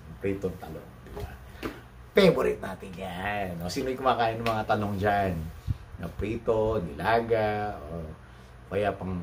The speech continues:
pansasahog sa paksiw, sa pakbet, di ba? At, ah, iba pang lutuing Pilipino.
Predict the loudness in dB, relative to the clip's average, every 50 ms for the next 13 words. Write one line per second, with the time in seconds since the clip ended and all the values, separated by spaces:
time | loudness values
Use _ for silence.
0 | -2 -2 -2 0 2 0 0 2 2 0 0 0 -2 0 2 2 2 2 0 0
1 | 2 4 6 6 6 4 2 0 -2 -2 0 -2 -2 -2 -4 -2 0 2 4 6
2 | 8 6 6 4 0 -14 -20 -20 -20 -16 -12 -10 -8 -6 -4 -4 -4 -6 -6 -8
3 | -10 -12 -10 -8 -8 -6 -4 -4 0 2 2 2 4 2 2 4 4 4 4 2
4 | 2 -2 -2 -2 -4 -4 -4 -4 -4 -4 -4 -6 -8 -8 -8 -8 -6 -6